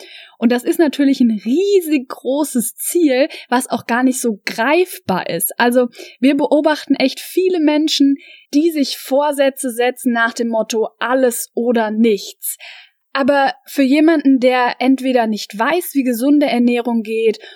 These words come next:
oder hauptsächlich Fast Food in diesem Jahr jetzt gegessen hat oder gar nicht kochen kann oder will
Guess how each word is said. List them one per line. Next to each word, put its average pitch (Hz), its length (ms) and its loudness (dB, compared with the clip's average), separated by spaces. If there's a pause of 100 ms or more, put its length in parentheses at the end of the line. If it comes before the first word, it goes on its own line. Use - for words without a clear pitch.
oder 220 320 2 (120)
hauptsächlich 233 680 0
Fast 339 460 -6
Food 311 240 2
in 262 120 4
diesem 269 320 2
Jahr 247 220 0
jetzt 240 220 -4
gegessen 233 480 -4
hat 226 160 -4 (200)
oder 214 220 0
gar 190 180 -2
nicht 185 220 -8
kochen 302 440 0
kann 277 360 2
oder 247 320 0
will 240 240 2